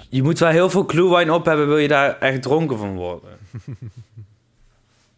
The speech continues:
Speaker 1: Ik spreek niet uit ervaring, trouwens.
Speaker 2: <laughs> Nee, maar ja, je, je, je, je, maar ja, je kan er natuurlijk wel net wat losser van worden. En dan gaan mensen toch weer wat dichter bij elkaar staan. Oorzaak, gevolg.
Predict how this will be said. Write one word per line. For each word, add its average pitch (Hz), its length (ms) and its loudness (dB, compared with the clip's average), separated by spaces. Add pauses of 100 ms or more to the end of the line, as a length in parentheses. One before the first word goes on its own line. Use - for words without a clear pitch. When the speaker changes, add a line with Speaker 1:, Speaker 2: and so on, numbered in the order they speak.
(1120)
Speaker 1:
Ik 113 120 -8
spreek 131 200 -4
niet 143 200 -2
uit 131 140 -2
ervaring, 117 400 0
trouwens. 117 460 0
Speaker 2:
<laughs> 170 60 0 (880)
Nee, 143 120 -2
maar 147 100 2
ja, 160 120 2
je, 139 260 -4
je, 147 140 -6
je, 143 220 -8
je, 143 160 -6
maar 151 120 0
ja, 156 140 0
je 135 120 -8
kan 160 120 -4
er 165 100 -4
natuurlijk 160 320 -6
wel 139 220 -2
net 147 160 -8
wat 123 140 -10
losser 147 320 -6
van 117 140 -4
worden. 107 200 -6
En 101 80 -12
dan 127 80 -10
gaan 139 100 -6
mensen 135 220 -8
toch 151 140 -8
weer 135 120 -6
wat 127 120 -8
dichter 123 220 -10
bij 117 100 -2
elkaar 147 320 -4
staan. 85 340 -14 (340)
Oorzaak, 123 420 -2
gevolg. 147 540 -8